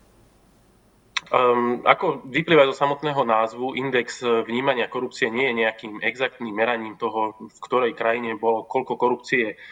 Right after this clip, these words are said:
odhalené, napríklad orgánmi činnými v trestnom konaní, ale ide o index vnímania korupcie. Pritom sa nezameriava na to, ako, hm, vnímajú korupciu m-,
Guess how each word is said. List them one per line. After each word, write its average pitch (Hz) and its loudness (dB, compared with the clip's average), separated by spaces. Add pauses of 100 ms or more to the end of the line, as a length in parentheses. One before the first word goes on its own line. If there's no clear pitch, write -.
(240)
odhalené, 117 4 (160)
napríklad 110 0
orgánmi 113 0
činnými 117 -2
v - -10
trestnom 113 -2
konaní, 113 0
ale 110 2
ide 120 0
o 110 -2 (240)
index 127 0
vnímania 117 2
korupcie. 104 -2
Pritom 120 2 (240)
sa 117 0
nezameriava 117 2
na 104 0
to, 123 2
ako, 113 2
hm, 98 -6
vnímajú 113 -2
korupciu 123 -4
m-, 110 -6